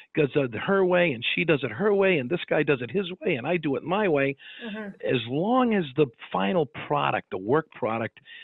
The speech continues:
Speaker 1: uh, uh, offered to the public is what they, uh, are going to be satisfied with, well, then that's, that's what you want to have happen. And I think that's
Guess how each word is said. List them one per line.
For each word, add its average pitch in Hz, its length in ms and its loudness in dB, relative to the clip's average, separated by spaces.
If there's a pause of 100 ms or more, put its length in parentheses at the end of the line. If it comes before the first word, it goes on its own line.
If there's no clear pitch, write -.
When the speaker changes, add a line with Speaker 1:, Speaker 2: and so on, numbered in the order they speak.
(220)
Speaker 1:
uh, - 40 0
uh, 117 420 0
offered 151 380 0
to 135 80 -4
the 123 140 -2
public 117 520 -2 (300)
is 120 180 4 (320)
what 127 240 0 (140)
they, 123 360 2 (240)
uh, 117 280 -2
are 110 80 0
going 131 240 -2
to 117 60 -2
be 113 100 -6 (100)
satisfied 131 640 0
with, 104 220 -6 (260)
well, 165 120 0
then 170 200 2
that's, 170 220 0 (480)
that's - 180 0
what 156 160 -4
you 139 80 0
want 123 320 -4 (380)
to 131 80 -4
have 117 240 -2
happen. 123 480 -4 (400)
And 151 80 2
I 175 40 2
think 214 220 2
that's 202 200 4